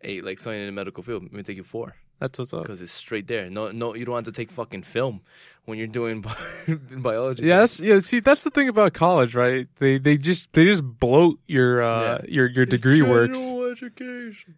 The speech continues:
Speaker 2: Yeah, general education, my ass. I mean, well, first of all, you should learn all your general education.
Speaker 1: I'm, I'm in
Speaker 2: in
Speaker 1: business. Why did I need to know how to, um, capture a fly?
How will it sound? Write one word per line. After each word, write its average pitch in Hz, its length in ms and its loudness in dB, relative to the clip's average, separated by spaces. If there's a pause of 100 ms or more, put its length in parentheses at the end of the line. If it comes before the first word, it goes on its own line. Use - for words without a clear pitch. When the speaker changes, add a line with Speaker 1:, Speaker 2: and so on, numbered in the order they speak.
(120)
Speaker 2:
Yeah, 147 200 2
general 139 380 2
education, 131 600 -2
my 123 200 -8
ass. 123 340 -10
I 175 80 0
mean, 190 160 2
well, 202 180 4 (760)
first 226 240 -2
of 175 80 -2
all, 156 160 4
you 160 140 -6
should 160 180 -2
learn 160 240 2
all 160 120 2
your 131 120 0
general 131 340 -2
education. 117 800 -6 (880)
Speaker 1:
I'm, 113 240 -8
I'm 123 160 -4
in 120 120 -6
Speaker 2:
in 101 40 -10
Speaker 1:
business. 101 460 -4
Why 110 260 -6
did 113 160 -14
I 113 60 -8
need 107 180 -12
to 104 100 -12
know 98 200 -8
how 98 180 -12
to, 104 280 -14
um, - 180 -12 (240)
capture - 420 -10
a - 100 -14
fly? - 360 -18